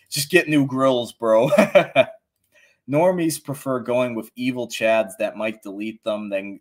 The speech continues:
going with their looks match. Yeah, <laughs> yeah, that is pretty true. I mean, so many of these, so many of these women, I mean, like, it, it, it's kinda crazy. I mean, what's the saying that, uh, what's the saying? Women would rather share, uh,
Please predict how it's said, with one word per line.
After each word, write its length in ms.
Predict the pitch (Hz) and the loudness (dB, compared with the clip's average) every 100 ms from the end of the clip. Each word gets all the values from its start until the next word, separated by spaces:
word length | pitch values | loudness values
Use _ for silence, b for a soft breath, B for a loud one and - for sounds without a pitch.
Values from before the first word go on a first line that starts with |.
| _ | _
going 260 | 101 107 | -8 -8
with 120 | 101 - | -8 -10
their 100 | 92 | -8
looks 240 | 98 - | -8 -10
match. 400 | 92 90 - - _ _ _ | -8 -8 -8 -14 _ _ _
Yeah, 180 | 110 101 | -6 -4
<laughs> 240 | 131 - | -4 2
yeah, 220 | - 214 | 4 6
that 220 | 185 156 185 | 8 8 8
is 200 | 180 - | 2 -2
pretty 240 | 185 175 | -4 -4
true. 300 | - 180 156 | -2 2 4
I 80 | 123 | 4
mean, 240 | 131 131 - B B B | 2 -4 -10 B B B
so 220 | - 160 | -2 0
many 160 | 170 165 | 0 0
of 80 | |
these, 380 | 151 139 127 - - _ _ _ _ _ _ _ _ _ _ - | 2 2 0 -4 -12 _ _ _ _ _ _ _ _ _ _ -8
so 200 | - 151 | 0 2
many 180 | 156 147 | 2 2
of 60 | |
these 180 | 139 107 | 0 -2
women, 280 | 127 131 120 | -4 -4 -2
I 60 | |
mean, 200 | 117 120 | -4 -4
like, 200 | 117 113 | -2 -2
it, 140 | 117 - | -2 -6
it, 200 | 117 117 | -8 -6
it's 200 | 123 120 | -8 -6
kinda 240 | - 147 | -4 -4
crazy. 460 | 117 127 143 120 104 | -4 -4 -4 -4 -6
I 40 | |
mean, 180 | 107 113 | -6 -6
what's 180 | 123 139 | -6 -6
the 80 | 131 | -8
saying 540 | - 123 120 113 107 | -2 0 0 -2 -4
that, 140 | 104 - | -4 -4
uh, 80 | 95 | -6
what's 220 | 101 123 | -8 -10
the 80 | 110 | -10
saying? 300 | - 104 95 | -6 -6 -6
Women 280 | 113 123 117 | -6 -6 -8
would 160 | 110 | -8
rather 280 | 104 110 107 | -2 -2 -2
share, 680 | - - 107 110 107 107 - | -10 -8 -4 -2 0 -2 -2
uh, 360 | 95 92 92 | -4 -2 -2